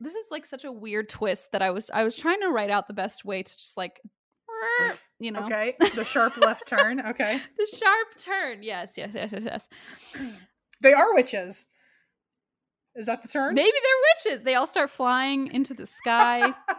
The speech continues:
Speaker 2: <laughs>
Speaker 1: toward the
Speaker 2: Oh
Speaker 1: moon.
Speaker 2: my goodness, okay.
Speaker 1: Okay, so sharp left turn, here we go. I'm just gonna go for it, I guess. Um, so throughout the time, throughout, throughout this time, investigators are still pursuing Kaufman, thinking he's the,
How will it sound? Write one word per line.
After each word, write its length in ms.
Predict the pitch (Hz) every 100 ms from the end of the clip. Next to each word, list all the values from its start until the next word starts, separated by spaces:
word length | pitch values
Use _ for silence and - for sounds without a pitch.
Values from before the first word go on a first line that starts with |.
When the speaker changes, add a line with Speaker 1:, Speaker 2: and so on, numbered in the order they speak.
| -
Speaker 2:
<laughs> 340 | - - 285
Speaker 1:
toward 380 | - 294 277 262
the 80 | 202
Speaker 2:
Oh 40 |
Speaker 1:
moon. 500 | 202 220 240 240 247
Speaker 2:
my 80 | 262
goodness, 280 | - 196 185
okay. 260 | 247 233 175 _ _ - _ - _ _ _ _ 254
Speaker 1:
Okay, 300 | 254 240 - -
so 440 | - 254 247 240 - _ _ _ _ _ _ _ _ -
sharp 240 | 311 294
left 200 | 285 285
turn, 200 | 254 -
here 140 | 220 220
we 80 | 196
go. 220 | - -
I'm 140 | - 247
just 200 | 262 -
gonna 220 | 226 208
go 220 | 202 180
for 280 | 185 202 220
it, 40 | 233
I 140 | 127
guess. 320 | 233 247 285 _ _ - - - -
Um, 600 | 240 226 226 226 226 240 247 _ _ - _ _
so 440 | - 285 269 277 - - _ _ -
throughout 280 | 302 302 330
the 80 | 311
time, 400 | 220 190 196 - -
throughout, 300 | 254 233 226
throughout 240 | 269 254
this 100 | 247
time, 240 | - 185
investigators 420 | 214 240 - 277 269
are 80 |
still 240 | 240 - 247
pursuing 380 | 269 254 254 240
Kaufman, 640 | - 202 - 214 214 208
thinking 340 | 214 202 202
he's 340 | 214 208 202 _
the, 100 | -